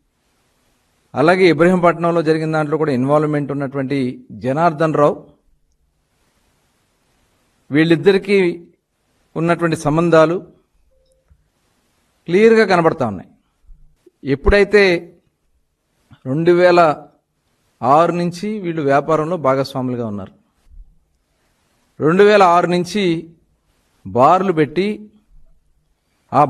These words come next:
బారుల ద్వారా స్వర్ణ బార్ అని చెప్పి రెండు వేల ఆరు, రెండు వేల పంతొమ్మిదిలో దాన్ని చెర్రీస్ కింద మార్చుకుని అక్కడ లావాదేవీలు చేసుకున్నారు ఈ జనార్దన్ పెట్టుకుని.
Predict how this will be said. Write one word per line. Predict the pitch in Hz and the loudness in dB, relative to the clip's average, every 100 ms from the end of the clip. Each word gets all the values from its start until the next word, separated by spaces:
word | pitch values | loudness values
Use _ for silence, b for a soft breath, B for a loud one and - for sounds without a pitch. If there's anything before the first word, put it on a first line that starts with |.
| 139 | 4
బారుల | 165 190 190 | 4 2 2
ద్వారా | 175 175 170 156 - _ _ _ _ _ _ _ _ _ _ _ _ _ _ _ _ _ - | 2 4 2 0 -6 _ _ _ _ _ _ _ _ _ _ _ _ _ _ _ _ _ -12
స్వర్ణ | - 151 175 190 | -2 0 2 2
బార్ | 170 170 | 4 2
అని | 160 151 | 2 -2
చెప్పి | 151 202 214 165 - _ _ _ _ _ _ _ _ - | -4 -6 -6 -6 -10 _ _ _ _ _ _ _ _ -10
రెండు | 135 156 | -4 0
వేల | 170 156 | 2 4
ఆరు, | 151 151 | 2 0
రెండు | 143 147 | -2 -2
వేల | 143 | -2
పంతొమ్మిదిలో | 139 127 143 143 185 220 - | -6 -8 -8 -8 -8 -10 -10
దాన్ని | 139 135 - | -8 -8 -4
చెర్రీస్ | 139 151 165 165 | -2 -2 -2 -4
కింద | 143 135 | -4 -2
మార్చుకుని | 135 - 165 202 254 - _ _ _ _ _ _ _ _ _ _ _ _ _ _ _ _ - | -2 -4 -10 -10 -14 -20 _ _ _ _ _ _ _ _ _ _ _ _ _ _ _ _ -12
అక్కడ | 135 160 151 | -2 2 4
లావాదేవీలు | 151 165 151 151 139 | 4 2 0 0 -2
చేసుకున్నారు | 120 - 117 113 | -6 -8 -10 -8
ఈ | 110 | -6
జనార్దన్ | 123 123 120 117 | -6 -6 -8 -8
పెట్టుకుని. | 113 113 - | -8 -12 -20